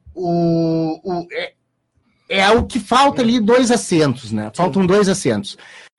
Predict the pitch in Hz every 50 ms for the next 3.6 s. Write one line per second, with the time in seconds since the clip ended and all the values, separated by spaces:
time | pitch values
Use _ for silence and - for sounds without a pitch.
0 | - _ - 143 147 151 160 156 160 160 160 160 156 156 156 156 131 - - -
1 | - _ 156 170 165 202 226 254 247 247 240 233 - - 226 208 202 180 139 143
2 | 151 165 180 190 175 147 135 - - 156 143 - _ 151 143 151 160 175 175 143
3 | 127 135 120 127 _ - 156 170 190 196 165 -